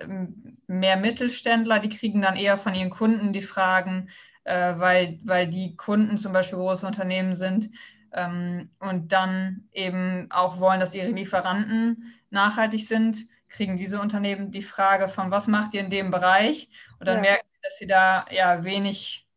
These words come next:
Speaker 1: vorzulegen haben. Und dann stellen sie sich häufig auch die Frage, "Ja, was wollen wir denn selber auch mit dem Thema?" Und auch ein anderes Thema ist, wie kriegen wir, wie,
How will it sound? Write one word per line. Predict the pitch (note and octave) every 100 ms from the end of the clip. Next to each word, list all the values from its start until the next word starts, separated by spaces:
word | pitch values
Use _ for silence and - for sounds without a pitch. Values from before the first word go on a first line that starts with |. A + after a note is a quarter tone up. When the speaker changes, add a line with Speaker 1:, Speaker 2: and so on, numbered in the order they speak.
| _
Speaker 1:
vorzulegen | - A3 G#3+ G3+ F#3+ F#3 F#3+ A#3+
haben. | F#3 F#3 A#3 C4+ - - _
Und | F#3+ F#3 G3
dann | F#3+ G3 G3 -
stellen | - G3+ F#3+
sie | F#3
sich | G#3
häufig | F#3+ F#3 F#3
auch | -
die | F#3
Frage, | G3 F#3+
"Ja, | F#3 F#3 F3+
was | F#3 -
wollen | G3 G#3+ G#3+
wir | F#3+
denn | F#3
selber | F3+ G#3 G#3 F3+
auch | F3+
mit | F#3
dem | F3+ E3+
Thema?" | - G3+ F3+ F3 -
Und | F3+ F3+ - - - - _ _ -
auch | F#3 F#3
ein | F#3
anderes | F#3 G3+ G3 F#3+ -
Thema | G#3 G3 F#3+
ist, | F#3 F#3 -
wie | G3
kriegen | - G#3+ G3+ F#3+
wir, | F#3 F#3+ -
wie, | F#3+